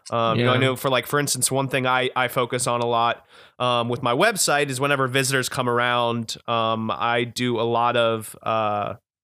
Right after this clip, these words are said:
Speaker 1: it's not really, like, funneling, but, uh, I have a lot of systems in place on my website that give me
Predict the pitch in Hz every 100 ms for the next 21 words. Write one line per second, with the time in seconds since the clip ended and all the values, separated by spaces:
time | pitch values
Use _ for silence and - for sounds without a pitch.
0 | _ _ _ _ - - _ _ _ _
1 | - 120 151 131 139 123 113 - - 127
2 | 143 180 240 185 127 - 127 120 113 110
3 | 107 _ 107 135 160 143 131 147 143 -
4 | 147 139 147 127 123 117 131 123 120 113
5 | 107 113 127 170 175 160 131 123 117 -
6 | 120 131 123 123 123 -